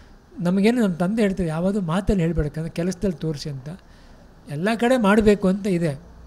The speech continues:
ಉದಾಹರಣೆಗೆ ಮೈಸೂರು, ಪ್ರತಿ ಡಿಸ್ಟ್ರಿಕ್ಟಲ್ಲಿ ಒಂದು ಮಾಡಬೇಕು ಅಂತ. ಅದು ಕ್ರಮೇಣ ಮಾ-, ಹೆಂಗೆ ಮಾಡಬೇಕು ಅಂದರೆ, ಬೆಂಗಳೂರಲ್ಲಿ ಯಾವ ಸೌಲಭ್ಯ ಇದೆ, ಅದೇ ಸೌಲಭ್ಯ ಎಲ್ಲ ಕಡೆ ಕೊಡಬೇಕು. ಇಲ್ಲಾಂದರೆ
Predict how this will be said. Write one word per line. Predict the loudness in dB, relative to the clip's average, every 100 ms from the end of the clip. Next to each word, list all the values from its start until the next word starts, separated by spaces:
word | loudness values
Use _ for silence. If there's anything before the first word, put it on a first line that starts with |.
| -20 -20 -20 -16 -10
ಉದಾಹರಣೆಗೆ | -8 -6 -6 -8
ಮೈಸೂರು, | -6 -6 -6 -6 -8
ಪ್ರತಿ | -8 -6 -4
ಡಿಸ್ಟ್ರಿಕ್ಟಲ್ಲಿ | -4 -4 -6 -4 -4
ಒಂದು | -4
ಮಾಡಬೇಕು | -6 -6 -8 -10
ಅಂತ. | -14 -16 -20 -20 -20 -20 -20 -20 -20 -20 -20 -6
ಅದು | -4 -2
ಕ್ರಮೇಣ | 0 2 4 4 4
ಮಾ-, | 2 0 -2
ಹೆಂಗೆ | -2 0
ಮಾಡಬೇಕು | 0 2 0 -4
ಅಂದರೆ, | -4 -4 -6 -10 -20 -20 -14 0
ಬೆಂಗಳೂರಲ್ಲಿ | 0 2 2 6
ಯಾವ | 6
ಸೌಲಭ್ಯ | 6 6 6 6
ಇದೆ, | 6
ಅದೇ | 6 4
ಸೌಲಭ್ಯ | 2 2 2
ಎಲ್ಲ | 2 2
ಕಡೆ | 0 -4
ಕೊಡಬೇಕು. | -4 -8 -4
ಇಲ್ಲಾಂದರೆ | 0 0 0 -4 -12